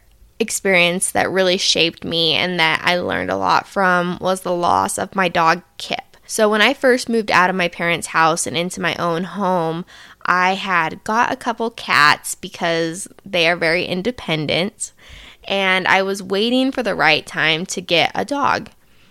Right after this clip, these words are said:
And eventually that time came, and I got this little German Shepherd puppy named Kip, and he was the sweetest guy, but he was born with a heart defect. And so a result of that was his lungs were filling with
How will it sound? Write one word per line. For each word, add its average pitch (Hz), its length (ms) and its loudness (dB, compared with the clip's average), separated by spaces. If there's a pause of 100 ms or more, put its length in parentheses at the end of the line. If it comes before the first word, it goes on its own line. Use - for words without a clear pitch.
(320)
And 190 340 -2
eventually 220 440 0
that - 200 2
time 185 300 -2
came, 165 420 -2
and 151 80 0
I 151 80 -2
got - 240 -2
this - 180 -4
little 185 360 -2
German 196 340 -2
Shepherd 185 420 -2
puppy 175 360 -2
named 170 340 -2
Kip, 160 320 0
and 185 240 -2
he 202 300 0
was 190 240 -2
the 190 100 -10
sweetest 180 640 -4
guy, 160 400 2 (480)
but 175 340 4
he 208 180 -4
was 208 160 0
born 185 220 -2
with 185 120 -8
a 175 40 -6
heart - 260 0
defect. - 520 -8 (400)
And 208 160 -2
so 190 260 4
a 190 120 6
result 196 440 4
of 190 120 2
that 170 380 6
was 156 380 0
his 170 240 -6
lungs 185 420 0
were 190 80 -4
filling 170 320 -4
with 175 100 -8